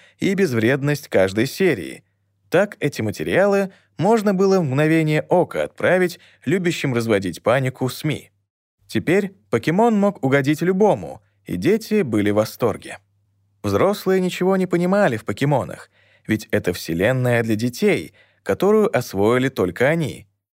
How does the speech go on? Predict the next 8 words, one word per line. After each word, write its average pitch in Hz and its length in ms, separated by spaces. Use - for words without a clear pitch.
размышляет 120 760
Доминика 127 440
Пусье 165 560
об 113 160
успехе 190 480
игры 117 340
во 110 120
Франции. 98 680